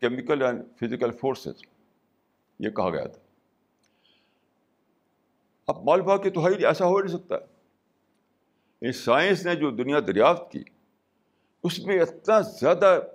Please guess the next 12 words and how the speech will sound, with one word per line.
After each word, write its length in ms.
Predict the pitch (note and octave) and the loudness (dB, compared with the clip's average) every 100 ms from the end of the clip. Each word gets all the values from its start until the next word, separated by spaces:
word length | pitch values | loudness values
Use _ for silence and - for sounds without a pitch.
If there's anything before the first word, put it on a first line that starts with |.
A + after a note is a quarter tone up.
| - - | -20 0
پلاننگ 440 | C3 D3+ F3 D#3+ | 4 4 4 2
ہے، 160 | A2 G#2+ - - _ _ _ _ _ _ _ _ | 4 4 4 -8 _ _ _ _ _ _ _ _
انٹیلیجنٹ 600 | B2 C3+ C#3 D3 G#3 G3 | -4 0 2 4 2 2
پلاننگ، 340 | C3+ C3+ F#2+ D2 - _ _ _ _ _ _ _ _ _ _ _ _ _ _ | 2 4 2 -4 -14 _ _ _ _ _ _ _ _ _ _ _ _ _ _
کہ 80 | - | -10
کیسے 360 | E3 F3+ F3+ A3 | 2 4 4 2
کوئی 160 | G3+ | 0
کہہ 140 | F#3 E3+ | 0 0
دے 180 | D#3 D3+ | 2 2
گا 100 | C#3 | 0
کیسے 300 | G2+ G2+ | -2 -8
یہ۔ 100 | C#2+ | -10